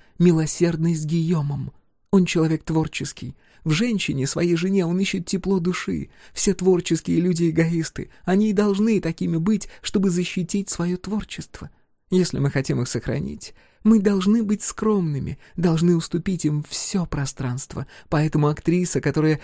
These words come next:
соблазняет великих людей, быстро их теряет.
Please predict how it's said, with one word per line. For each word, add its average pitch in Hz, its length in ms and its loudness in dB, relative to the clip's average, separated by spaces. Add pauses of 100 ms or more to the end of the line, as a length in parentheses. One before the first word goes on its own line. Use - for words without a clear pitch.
(100)
соблазняет 175 680 2
великих 170 400 0
людей, 180 320 2
быстро 202 400 0
их 208 140 -2
теряет. 196 500 -2